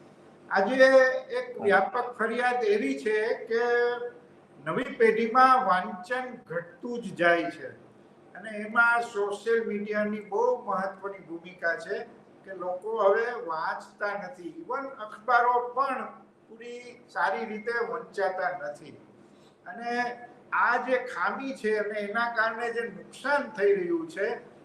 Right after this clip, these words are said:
એની ભરપાઈ કરવા માંડવીની વિવેકાનંદ રિસર્ચ એન્ડ ઇન્સ-, અ, ટ્રેનિંગ ઇન્સ્ટિટ્યૂટ દ્વારા એક સરસ મજાનો પ્રકલ્પ હાથ ધરાયો છે અને એ છે કચ્છની પચાસ શાળાઓ માટે વાંચન અભિયાન.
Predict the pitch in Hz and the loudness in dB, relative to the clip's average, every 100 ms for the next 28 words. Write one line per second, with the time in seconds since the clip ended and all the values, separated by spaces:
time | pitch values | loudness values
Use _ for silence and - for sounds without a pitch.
0 | - 202 247 - 143 143 - 240 254 254 | -20 -14 -14 -12 -12 -12 -2 2 4 2
1 | 226 226 214 196 185 165 - - _ _ | 2 4 6 6 6 0 -10 -18 _ _
2 | _ _ 160 180 214 247 254 254 247 233 | _ _ -2 0 0 -4 -8 -8 -6 -4
3 | 190 185 240 240 247 247 240 214 196 202 | -2 4 4 6 2 0 -2 -4 -4 -2
4 | 247 254 247 233 233 - 202 196 - 214 | 0 0 -2 -6 -8 -14 -18 -18 -14 -6
5 | 196 190 190 196 254 247 - 214 - 247 | -4 -4 -6 -6 -6 -8 -12 -14 -14 -16
6 | - 240 - 196 220 214 247 240 - 208 | -14 -14 -10 -2 2 4 4 2 -2 0
7 | 233 233 202 208 220 226 240 240 233 - | 2 0 -4 -2 -2 0 0 0 -2 -8
8 | - 180 180 240 240 233 190 170 202 202 | -14 -10 -2 4 4 4 2 4 4 2
9 | 175 175 185 180 180 185 254 269 - _ | -2 0 0 0 -4 -6 -8 -8 -14 _
10 | _ - 202 208 202 233 - 254 262 - | _ -18 -12 -8 -6 -6 -4 -4 -2 -2
11 | 208 208 226 247 254 254 214 - 233 247 | -4 -4 -10 -8 -8 -4 -4 -2 4 4
12 | 247 - 196 202 220 220 226 214 208 247 | 2 0 0 2 2 2 -2 -4 -4 0
13 | 240 180 175 208 - 233 214 180 175 156 | 0 0 -4 -6 -6 -6 -4 -6 -4 -4
14 | - | -6